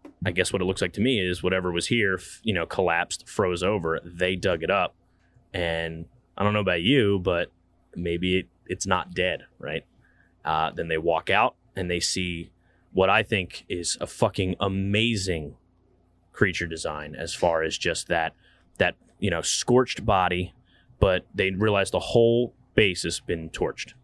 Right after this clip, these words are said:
They're, they're barely finding anything to sort of give them an inkling of what the fuck happened here.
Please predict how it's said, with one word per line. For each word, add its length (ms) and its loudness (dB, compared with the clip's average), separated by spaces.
They're, 220 -4
they're 140 4
barely 380 2
finding 420 -2
anything 300 0
to 80 0
sort 160 0
of 160 -6
give 220 0
them 180 -2
an 80 -8
inkling 280 -8
of 80 -14
what 100 -12
the 60 -20
fuck 240 -4
happened 420 -6
here. 240 -14